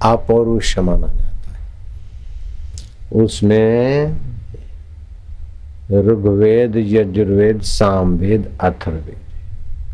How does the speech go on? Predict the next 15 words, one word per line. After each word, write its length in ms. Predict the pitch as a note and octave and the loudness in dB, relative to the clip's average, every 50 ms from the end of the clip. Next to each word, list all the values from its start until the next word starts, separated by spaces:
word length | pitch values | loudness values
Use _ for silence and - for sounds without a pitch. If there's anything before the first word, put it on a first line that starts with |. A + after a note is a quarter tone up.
| - - - - - - - - - - - - - - - - | -10 -12 -14 -14 -14 -14 -14 -14 -12 -14 -12 -12 -12 -6 0 2
मैं 240 | A2 A#2 B2 C3 C3+ | 4 4 6 4 4
ये 200 | C3+ C3+ C3+ C3 | 4 4 4 4
मंत्र 540 | B2 A#2+ A2+ A2+ A#2 A#2 A#2+ A2+ - - A2 | 4 4 4 4 4 4 2 2 2 2 2
आपको 520 | G2+ G2 G2 F#2+ - - - - A2 G#2+ | 4 2 2 0 0 -4 -4 0 0 0
सुनाता 580 | G2 - - A2 G#2 G2+ G2+ G2+ G2 - - G#2+ | 0 2 2 4 4 4 4 2 2 0 0 0
हूँ। 460 | G#2 G#2 G2+ G#2+ A#2 B2+ D3 D3 C3+ - - - - - - - - - - - - - - - - - - - - - - - - - G2 | 2 2 2 2 2 2 0 -2 -4 -8 -12 -16 -18 -18 -18 -18 -20 -20 -20 -20 -20 -20 -20 -20 -20 -20 -20 -20 -20 -20 -18 -16 -10 -4 -2
वेद 440 | F#2 G2 G2+ G#2+ A2+ A#2+ A#2 A2 A2+ | 0 4 4 6 6 4 4 2 0
का 220 | - - A#2+ A#2 | 0 2 2 4
मंत्र 560 | A2 A2 G#2+ G#2 G#2+ A2+ A2 G2+ - A2 A2+ G#2+ | 4 4 4 4 4 2 2 2 2 2 2 2
सुनना 520 | - - A#2+ A2 A2 A2 G#2+ G#2+ G#2+ A2 | 2 2 2 4 4 4 4 4 4 4
भी 220 | G#2+ G#2 A#2+ C3 | 4 4 4 2
अपने 420 | C3 - A2+ A2 - - - A2 G#2+ | 4 4 2 0 2 2 2 4 4
आप 260 | G#2 G2+ G2+ F#2+ - - - | 4 4 2 0 0 0 2
में 200 | A2+ A2+ A2 G2+ | 2 2 4 4
बड़ा 280 | G#2 G2+ G#2 G2+ G#2 | 4 4 4 4 2